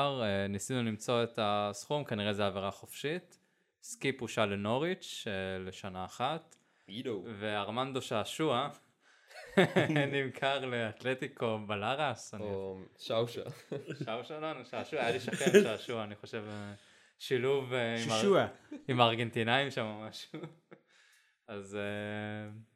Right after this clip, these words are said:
Speaker 1: טוב.
Speaker 2: לא נביא
Speaker 1: השאלה
Speaker 2: איזה את, אה, בואנדיה מ-, מנוריץ'?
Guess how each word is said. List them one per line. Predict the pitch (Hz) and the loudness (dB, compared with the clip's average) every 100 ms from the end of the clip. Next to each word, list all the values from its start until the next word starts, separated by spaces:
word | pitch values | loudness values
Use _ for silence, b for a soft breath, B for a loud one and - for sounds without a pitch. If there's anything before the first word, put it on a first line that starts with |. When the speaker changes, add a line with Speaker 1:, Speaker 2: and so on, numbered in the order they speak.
| _ | _
Speaker 1:
טוב. | 214 262 - _ _ _ _ _ _ _ | -10 -10 -16 _ _ _ _ _ _ _
Speaker 2:
לא | 107 | 0
נביא | 139 120 139 | 0 0 0
Speaker 1:
השאלה | 139 | 2
Speaker 2:
איזה | 123 | 0
את, | 98 - | -2 -4
אה, | 104 101 95 95 | -4 -2 -2 -4
בואנדיה | 101 107 101 98 117 175 202 | 0 0 0 0 0 0 0
מ-, | 160 101 95 92 92 | -4 -6 -6 -6 -6
מנוריץ'? | 95 98 156 196 - | -4 -4 -4 -8 -12